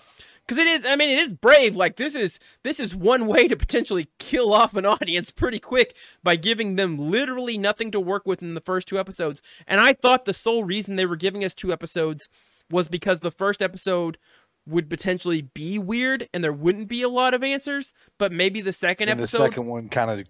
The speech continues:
Speaker 2: kept you drawn back in, but
Speaker 1: or at least gives you something where you're like, "Oh, I don't fully know what's happening here, but I'm kinda getting that picture." And, and maybe they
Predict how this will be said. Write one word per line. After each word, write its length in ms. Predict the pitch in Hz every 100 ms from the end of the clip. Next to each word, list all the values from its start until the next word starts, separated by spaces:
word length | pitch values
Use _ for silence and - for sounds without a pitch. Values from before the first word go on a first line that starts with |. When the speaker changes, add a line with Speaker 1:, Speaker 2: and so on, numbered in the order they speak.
| -
Speaker 2:
kept 300 | 120 113 -
you 80 | 104
drawn 380 | 95 104 101
back 260 | 95 92 -
in, 220 | 101 87
but 160 | 80 82 -
Speaker 1:
or 60 |
at 120 | 262 247
least 300 | 294 262 175
gives 280 | 269 214
you 140 | 208 214
something 400 | - 233 233 208
where 80 | 185
you're 60 | 156
like, 140 | - _ 262
"Oh, 960 | 302 302 294 269 233 208 190 156 143 _ _ _ _ _ _ -
I 80 | 226
don't 240 | 277 -
fully 380 | - 240 294 311
know 140 | 302
what's 180 | 311 330
happening 380 | 294 320 311 285
here, 160 | 311
but 220 | 262 196 165
I'm 120 | 151
kinda 400 | - 196 226 226
getting 300 | 202 240 240
that 180 | 247 220
picture." 440 | 277 - 156 135 -
And, 300 | 180 175 170 _ _ _ -
and 200 | 190 185
maybe 500 | 233 277 285 233 175
they 300 | 196 165